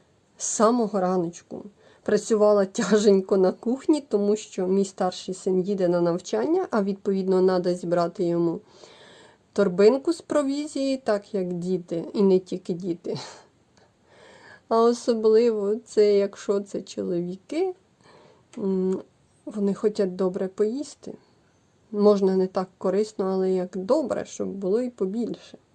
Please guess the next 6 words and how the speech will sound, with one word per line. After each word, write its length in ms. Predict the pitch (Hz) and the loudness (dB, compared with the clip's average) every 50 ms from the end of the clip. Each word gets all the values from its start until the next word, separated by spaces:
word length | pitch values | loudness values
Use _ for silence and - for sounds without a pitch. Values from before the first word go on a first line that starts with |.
| _ _ _ - _ _ - - - - - _ _ _ _ _ _ _ _ | _ _ _ -20 _ _ -20 -20 -20 -20 -20 _ _ _ _ _ _ _ _
Тож 320 | _ - 208 208 202 - - | _ -2 -2 -2 -2 -6 -10
стояла 640 | - - - - - - 208 202 208 208 202 202 190 | -12 -14 -16 -6 -4 -2 0 2 2 2 2 2 2
йому, 300 | 190 190 185 185 185 180 | 2 2 2 2 0 -2
готувала, 800 | 175 190 180 - - 190 170 170 175 175 180 190 220 285 381 392 - _ _ - - _ _ _ _ _ _ _ _ _ _ - - - | -4 -6 -8 -8 -12 -10 -4 -2 0 0 0 0 0 -2 -4 -6 -10 _ _ -20 -20 _ _ _ _ _ _ _ _ _ _ -20 -12 -10
збирали 580 | 220 202 - 196 180 196 190 180 180 180 180 190 | -10 -8 -6 -4 -2 0 0 2 2 0 0 -2
сумку 600 | - - - 262 311 370 370 - - - 277 | -4 -4 -4 -2 -2 -2 -4 -6 -8 -10 -10